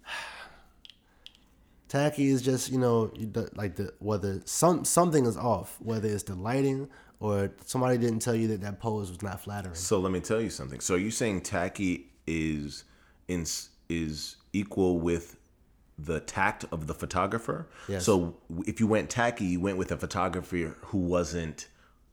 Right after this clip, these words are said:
Speaker 2: like, this wasn't what he did, so it wasn't going to be a good job.
Speaker 1: Exactly.
Speaker 2: Okay, so the tackiness is not necessarily their character or taste.
Speaker 1: No,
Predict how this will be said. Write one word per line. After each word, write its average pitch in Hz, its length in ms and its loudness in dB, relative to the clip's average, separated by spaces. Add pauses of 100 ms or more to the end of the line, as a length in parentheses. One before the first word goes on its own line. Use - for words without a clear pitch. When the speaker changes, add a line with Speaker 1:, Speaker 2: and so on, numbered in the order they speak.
(380)
Speaker 2:
like, 85 200 -2
this 92 160 0
wasn't 90 200 -2
what 82 140 0
he 78 100 -6
did, 78 440 -2
so 85 140 -2
it 80 80 0
wasn't 85 260 0
going 82 100 0
to 76 60 -4
be 73 80 -2
a 73 40 -2
good 67 160 -6
job. 73 460 -2
Speaker 1:
Exactly. 95 460 -6 (200)
Speaker 2:
Okay, - 360 -2
so 95 180 0
the 80 80 -2
tackiness 95 600 0
is 87 100 -4
not 95 180 -2
necessarily 85 580 -2
their 80 280 0
character 80 640 -2
or 69 60 -6
taste. 87 240 -2
Speaker 1:
No, 110 260 2